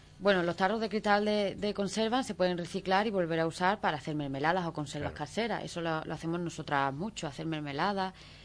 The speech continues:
Speaker 1: Eh, ahora lo estamos usando para las aceitunas aliñadas
Speaker 2: Ujú.
Speaker 1: que hemos hecho.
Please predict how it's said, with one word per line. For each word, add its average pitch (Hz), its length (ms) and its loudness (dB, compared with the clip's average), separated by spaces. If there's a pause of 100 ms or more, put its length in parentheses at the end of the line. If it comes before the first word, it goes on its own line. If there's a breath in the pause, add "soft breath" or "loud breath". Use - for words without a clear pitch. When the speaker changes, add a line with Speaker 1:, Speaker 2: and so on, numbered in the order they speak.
(160 loud breath)
Speaker 1:
Eh, 160 360 2
ahora 151 260 2
lo 160 60 0
estamos 160 280 -6
usando 156 380 -6
para 147 560 0
las 160 160 -6
aceitunas 160 400 -4
aliñadas 180 580 0
Speaker 2:
Ujú. 117 300 -2
Speaker 1:
que 170 60 2
hemos 160 200 4
hecho. - 380 0